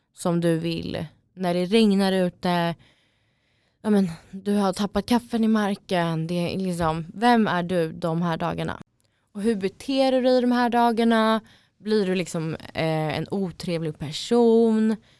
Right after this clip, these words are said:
Du kanske snappar till, liksom, mot personalen. Du kollar inte på din busschaufför.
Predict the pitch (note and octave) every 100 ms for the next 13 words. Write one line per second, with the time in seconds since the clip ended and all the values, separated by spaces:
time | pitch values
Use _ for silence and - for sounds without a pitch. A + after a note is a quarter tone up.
0 | _ _ - F3 F#3 E3 E3 F3 - F#3
1 | F3 E3 F3 - F3 E3+ E3 - _ -
2 | F3 F3+ E3 D#3 - - F#3 D#3+ E3+ E3+
3 | A3 A#3+ A3 A3 G#3 G3+ G3+ F3+ D3+ -
4 | G3+ F#3+ F3+ F3+ E3 D3+ D3 D3+ F3+ -
5 | F3 G3+ F#3+ F#3+ F3+